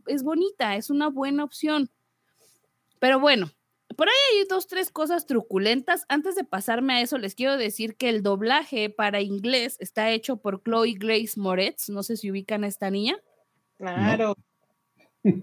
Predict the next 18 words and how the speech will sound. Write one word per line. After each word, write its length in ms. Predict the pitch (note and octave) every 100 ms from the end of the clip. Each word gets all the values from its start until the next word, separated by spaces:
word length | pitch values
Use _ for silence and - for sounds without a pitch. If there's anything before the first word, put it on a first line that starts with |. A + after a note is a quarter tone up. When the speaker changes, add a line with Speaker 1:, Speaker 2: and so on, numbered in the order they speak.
| - _ -
Speaker 1:
Muy 180 | B3
linda 340 | C#4 B3 A#3+ G3
aparte, 480 | - F#3+ F#3+ E3+ D#3+
¿no? 320 | E3 G3 G4 _ _ _ _ _ -
Bueno, 360 | F#3+ F#3+ F#3
ella 300 | B3 C#4+ C#4
es 100 | C4
Nimona 640 | B3+ C4 C#4 C#4+ A#3+ A#3+ -
y 200 | A#3 B3
el 240 | A#3+ B3 -
chico 640 | - F4+ - A3+ A3+ A#3+ -
lo 240 | A3 A3
hace 300 | A#3+ B3 B3+
Riz 320 | A3 A3 G#3+
Ahmed. 360 | A#3 A#3+ C4 C4 -
Riz 280 | G3 A3 A#3+
Ahmed 280 | A3 A3+ A3
que 280 | A3 G3+